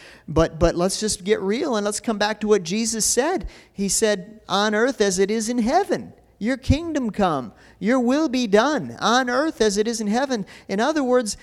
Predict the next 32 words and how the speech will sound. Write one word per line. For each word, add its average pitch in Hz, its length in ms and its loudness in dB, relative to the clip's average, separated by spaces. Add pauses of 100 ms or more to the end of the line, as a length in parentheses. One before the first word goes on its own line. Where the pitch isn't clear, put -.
(180)
you 226 180 -2
know, 254 220 4 (220)
let's 294 380 0
not 294 260 -2
wait 262 320 4
till 277 160 4
some 277 360 0
future 277 560 -2
date, 190 720 -2 (260)
till 214 160 2
s-, 214 160 -4
for - 180 0
some 247 300 -2
future 277 560 -4
event 226 680 0 (280)
to 208 120 0
begin 220 440 0
living 240 440 2
life 233 360 -2
and - 120 -12
enjoying 202 1000 -2
God. 151 560 -2 (760)
But 143 120 -6
right 160 260 -2
now, 160 520 -2 (100)
right 160 340 0
here, 139 420 0 (200)
let's 139 240 -6
start 156 300 -2
walking 151 420 -2
with 208 140 0
Him. 135 360 -2